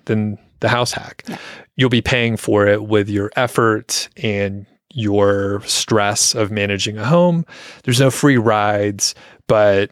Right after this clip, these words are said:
Speaker 1: I acknowledge, you know, you're not gonna get as big of a return, like, most of the time if you do it, if you do your real estate right.
Speaker 2: Yeah.
Speaker 1: I mean, you're leveraged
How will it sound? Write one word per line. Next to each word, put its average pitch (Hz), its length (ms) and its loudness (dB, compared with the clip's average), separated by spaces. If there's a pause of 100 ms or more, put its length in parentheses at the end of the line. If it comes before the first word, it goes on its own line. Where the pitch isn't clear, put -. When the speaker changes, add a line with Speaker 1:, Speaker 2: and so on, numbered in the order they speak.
Speaker 1:
I 107 360 0 (640)
acknowledge, 107 1000 0
you 110 100 -2
know, 98 100 0
you're 104 160 0
not 120 140 2
gonna 117 160 2
get 110 140 2
as 104 100 0
big 110 180 0
of 98 80 0
a 101 60 4
return, 107 640 0 (140)
like, 98 260 -8
most 101 340 -2
of 101 80 -2
the 110 80 -2
time 110 280 0
if - 120 -6
you 107 60 -2
do 101 220 0
it, 110 140 0 (260)
if - 140 -10
you 113 40 -6
do 104 100 -2
your 104 160 -2
real 107 180 0
estate 123 260 0
right. 143 380 0
Speaker 2:
Yeah. 247 80 -10 (240)
Speaker 1:
I 139 40 0
mean, 131 100 4
you're 127 120 4
leveraged 107 720 2